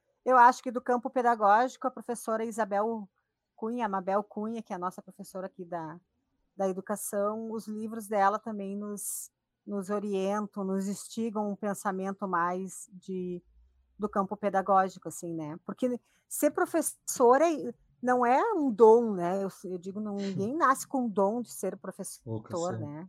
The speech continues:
Speaker 1: Existem conhecimentos específicos da prática pedagógica que precisam, é,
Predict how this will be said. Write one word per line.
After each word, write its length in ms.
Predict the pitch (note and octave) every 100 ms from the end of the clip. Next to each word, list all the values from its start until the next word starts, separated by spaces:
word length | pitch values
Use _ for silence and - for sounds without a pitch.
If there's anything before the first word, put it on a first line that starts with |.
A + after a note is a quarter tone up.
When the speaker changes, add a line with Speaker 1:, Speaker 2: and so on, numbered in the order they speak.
| -
Speaker 1:
Existem 400 | F#3+ A3+ - C4
conhecimentos 720 | C4 B3 B3+ B3+ A#3+ D4+ C#4+
específicos 720 | C#4 C4 B3+ - E4 - C#4
da 100 | A#3+
prática 420 | B3 G#3+ G#3+ -
pedagógica 500 | G#3+ G3 F#3+ F#3+ G3
que 140 | - -
precisam, 460 | G#3+ A#3+ A3 A#3+ - _ _ _ _ _
é, 800 | G3 G3 G#3 G#3+ A3 G#3+ G#3+